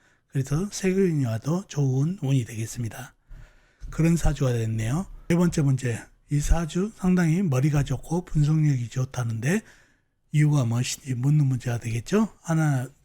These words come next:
해보겠습니다. 정화일주네요. 정화일주는 섬세하고,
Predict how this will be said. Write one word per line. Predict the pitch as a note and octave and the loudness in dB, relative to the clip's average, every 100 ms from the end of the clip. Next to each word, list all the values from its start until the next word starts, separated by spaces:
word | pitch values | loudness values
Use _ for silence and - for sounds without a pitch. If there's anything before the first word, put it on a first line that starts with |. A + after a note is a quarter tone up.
| _ E3 | _ -4
해보겠습니다. | C#3 A#2 A2+ - A#2 - - _ _ _ _ _ | -2 -4 -6 -4 -6 -6 -14 _ _ _ _ _
정화일주네요. | - E3 F3+ D3 - C#3 A#2 C3+ A3+ - - - | 0 4 4 4 2 0 2 2 0 -6 -18 -2
정화일주는 | D3+ F3 E3+ D3+ D3+ D#3 F3+ | 2 4 2 2 2 4 2
섬세하고, | - F#3+ F#3 E3+ D3 C3 G3 A#3+ | 2 0 2 2 2 2 2 0